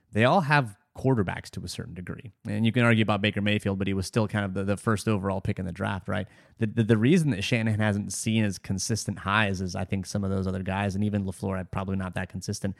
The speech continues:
is just 'cause he doesn't have Aaron Rodgers. You know, he doesn't have, uh, the quarterbacks. And even Jared Goff, you know, has some high-level stuff every now and again that he puts on tape.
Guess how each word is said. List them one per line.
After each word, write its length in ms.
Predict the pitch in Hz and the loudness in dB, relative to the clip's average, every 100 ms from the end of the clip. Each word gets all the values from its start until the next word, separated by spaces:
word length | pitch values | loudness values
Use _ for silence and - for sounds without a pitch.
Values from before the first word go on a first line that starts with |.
| - _ - | -14 _ -4
is 100 | 113 | 2
just 140 | 170 208 | 2 2
'cause 180 | 196 | 0
he 100 | 139 | 2
doesn't 200 | 156 135 | 4 4
have 240 | 127 139 135 | 4 4 4
Aaron 160 | 139 | 4
Rodgers. 480 | 110 127 110 90 - _ _ - | 4 4 2 -2 -10 _ _ -4
You 80 | |
know, 100 | 110 | 2
he 80 | 117 | 4
doesn't 200 | 131 127 | 4 4
have, 420 | 113 123 120 107 - - - - | 4 6 4 2 -6 -20 -20 2
uh, 260 | 123 117 104 | 6 6 6
the 140 | 113 | 4
quarterbacks. 640 | - 131 143 135 98 98 | 4 6 6 6 2 2
And 100 | 120 | 2
even 200 | 143 165 | 2 2
Jared 240 | 131 135 110 | 2 2 2
Goff, 380 | 98 110 98 - | 0 0 0 -4
you 120 | 110 | -2
know, 140 | 101 92 | 0 2
has 260 | 104 104 | 2 2
some 160 | - 110 | 2 0
high-level 500 | 95 104 101 98 98 | 0 0 0 -2 -4
stuff 360 | - 110 101 101 | -4 -2 0 -2
every 180 | 92 | -2
now 180 | 95 98 | -2 0
and 60 | 104 | 0
again 200 | 98 95 | 0 -2
that 100 | 92 | -4
he 80 | 98 | -4
puts 260 | - 92 | -4 -4
on 120 | 95 90 | -4 -2
tape. 260 | 98 95 | -2 -4